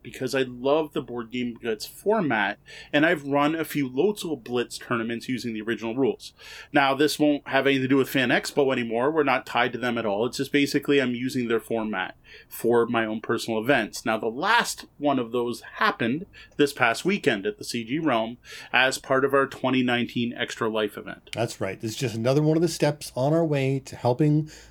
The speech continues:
Speaker 2: the, uh, sick children across, uh, North America.
Speaker 1: The way the Blitz works is each round, a selection of games are featured for that round. Competitors are gonna pick which game they wanna play.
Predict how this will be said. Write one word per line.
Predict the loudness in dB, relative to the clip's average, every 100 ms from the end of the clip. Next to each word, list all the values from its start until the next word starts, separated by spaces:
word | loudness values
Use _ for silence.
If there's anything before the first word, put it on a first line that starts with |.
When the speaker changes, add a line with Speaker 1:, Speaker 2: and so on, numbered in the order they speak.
| -6
Speaker 2:
the, | 2 4 4 4
uh, | 4 4 2 0
sick | -2 0 0 -2 -14
children | -2 2 2 0 -2 -2 -4
across, | -6 -2 0 0 0 -2 -2
uh, |
North | 0 0 2
America. | 0 -2 -10 -14 _ _ _ -6
Speaker 1:
The | 0
way | 2 2
the | 0
Blitz | 4 2 4
works | 2 2
is | -4 -4
each | -6 0
round, | 2 2 -2 -6
a | -6
selection | -4 0 0 2 2
of | 4
games | 2 2
are | 2
featured | 0 -4 -10 -4 -2 -2
for | 0
that | 2 2
round. | -2 -6 -12 -20 -20 -10
Competitors | -4 2 2 2 0 -2 0
are |
gonna | 0
pick | 0 0 -2
which | 0 -4 2
game | 2 2
they | 0
wanna | 0 -4
play. | 0 2 4 2